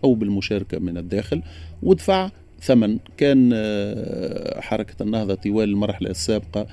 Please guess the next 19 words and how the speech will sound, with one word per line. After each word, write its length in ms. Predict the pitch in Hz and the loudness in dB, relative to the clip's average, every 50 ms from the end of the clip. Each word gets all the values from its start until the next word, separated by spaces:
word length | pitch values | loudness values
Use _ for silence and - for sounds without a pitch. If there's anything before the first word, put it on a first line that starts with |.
| - - - - - - | -14 -20 -20 -20 -8 -2
ترى 140 | - - 123 | 2 4 4
أن 360 | 110 - - 113 110 107 107 | 4 4 2 0 0 2 2
نجاحها 560 | 107 107 107 104 104 120 117 107 110 - 101 95 | 2 0 0 0 2 2 0 0 -2 -4 -6 -4
هو 200 | 101 98 101 98 | -2 0 -2 -2
في 160 | 98 107 107 | 0 0 0
نجاح 340 | 104 104 104 123 139 131 - | 0 0 0 0 -2 -2 -4
الانتقال 460 | - - 98 - 98 - - 92 92 | -6 -6 -4 -6 -6 -4 -4 -4 -4
الديمقراطي، 640 | 87 87 95 92 - - - 101 104 104 - 170 196 - - - - - - - - - - | -4 -4 -6 -6 -6 -2 -2 -2 0 0 -2 -4 -4 -6 -12 -16 -16 -16 -18 -20 -18 -8 0
وراهنت 580 | 113 120 127 139 160 160 143 123 110 104 101 101 | 4 4 6 6 6 6 6 4 2 0 -2 -4
على 180 | 98 101 101 | -4 -2 -2
هذا 220 | 95 101 98 90 95 | 0 -2 -2 -2 -2
النجاح 680 | 90 87 87 87 82 107 120 147 170 170 - - - | -4 -4 -4 -2 0 0 0 0 -2 -4 -8 -6 -4
وضحت 880 | 185 175 175 165 165 160 151 175 - - - - 214 165 135 - - - | -4 -2 -2 0 0 0 0 0 -2 -2 -2 -2 0 0 -2 -2 -2 0
ودفعت 680 | 143 143 143 143 139 135 135 151 - - 120 - - | 0 2 2 0 2 2 2 2 2 0 -4 -2 0
من 140 | 120 110 107 | 0 0 0
أرزتها 600 | 110 110 110 98 92 98 98 95 - 127 139 156 - - - - - - - | 0 0 0 -2 -2 -4 -4 -2 -2 -2 -2 -2 -4 -10 -20 -20 -20 -20 -20
في 180 | - - - 139 | -6 0 2 2
سبيل 380 | 123 - 117 117 123 127 117 92 | 2 2 2 4 4 4 4 2
تحقيق 380 | - 104 - - - 113 104 | 0 -8 -6 -2 -2 -2 -2